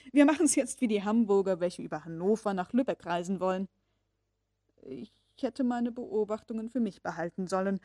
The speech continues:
aber meine Anlage zum Geologen überwog die Klugheit, und Onkel Liedenbrock hörte meine Ausrufungen.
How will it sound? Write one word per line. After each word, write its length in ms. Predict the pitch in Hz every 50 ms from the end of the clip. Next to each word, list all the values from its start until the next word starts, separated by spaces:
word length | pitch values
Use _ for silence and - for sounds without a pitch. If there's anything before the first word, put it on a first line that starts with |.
| - - _ _ _ _ _ _
aber 380 | - - 240 277 269 277 277 - _ _ _ _
meine 400 | - 196 - 254 302 285 277 269 -
Anlage 400 | 240 247 254 262 254 269 254 277
zum 180 | - 269 254
Geologen 520 | 233 254 247 247 226 208 208 208 208 233 233
überwog 380 | 208 202 220 196 202 220 -
die 100 | - 240
Klugheit, 680 | - - - 294 339 - - - 156 151 156 - _ _ _
und 260 | - 160 156 - - - _ _ _ _ _
Onkel 280 | - 175 - - 185 180
Liedenbrock 580 | 170 208 220 185 196 180 180 185 170 - - -
hörte 220 | 208 208 - 196
meine 260 | 180 170 175 175 - -
Ausrufungen. 680 | 175 202 202 - - 185 180 - - 180 175 175 175